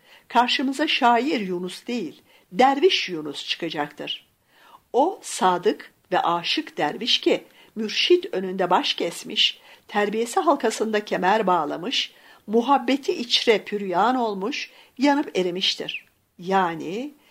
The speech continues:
seyr-ü sülük görmek suretiyle iç ve dış kuvvetlerini barıştırıp tek ve yekpare enerji haline getirmek bahtiyarlığına eren müstesnalardan olmuştur.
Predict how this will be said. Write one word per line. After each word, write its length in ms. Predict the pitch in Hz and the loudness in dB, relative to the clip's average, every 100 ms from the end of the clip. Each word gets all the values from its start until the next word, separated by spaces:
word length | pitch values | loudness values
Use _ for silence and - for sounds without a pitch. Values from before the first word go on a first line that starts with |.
| _ | _
seyr-ü 480 | - - 269 233 180 | -12 0 0 2 -2
sülük 360 | - 190 208 214 - _ - | -4 -6 -6 -8 -20 _ -6
görmek 400 | 165 165 196 - | -4 -2 -4 -4
suretiyle 720 | 262 214 180 165 156 151 - - _ _ | -2 0 0 -4 -2 -2 -4 -20 _ _
iç 320 | 302 359 - _ 208 | -8 -8 -14 _ 0
ve 200 | 190 220 | 0 2
dış 260 | 330 - | 0 0
kuvvetlerini 680 | - 185 170 170 - 185 180 | -2 -2 -2 0 0 0 0
barıştırıp 600 | - 175 - 180 220 - _ - _ _ | -2 -2 -6 -4 -6 -6 _ -20 _ _
tek 360 | 330 370 - _ _ | 2 2 0 _ _
ve 80 | 202 | 6
yekpare 580 | 196 190 - 202 180 214 | 6 2 0 2 4 2
enerji 500 | 233 202 175 165 170 | -2 -4 -4 -4 -2
haline 420 | 180 156 156 165 | 0 0 0 -6
getirmek 600 | 160 156 175 160 262 - | -8 -8 -8 -4 -6 0
bahtiyarlığına 800 | 220 226 196 175 170 170 160 160 | 0 0 2 2 2 -2 -2 -2
eren 460 | - 160 165 262 - _ _ _ | -2 -2 -2 -2 -10 _ _ _
müstesnalardan 1040 | 214 - 226 - 269 240 240 240 226 233 | -12 -2 -2 -2 0 2 4 4 2 0
olmuştur. 720 | 175 123 131 - - - - | 0 -8 -10 -12 -12 -12 -14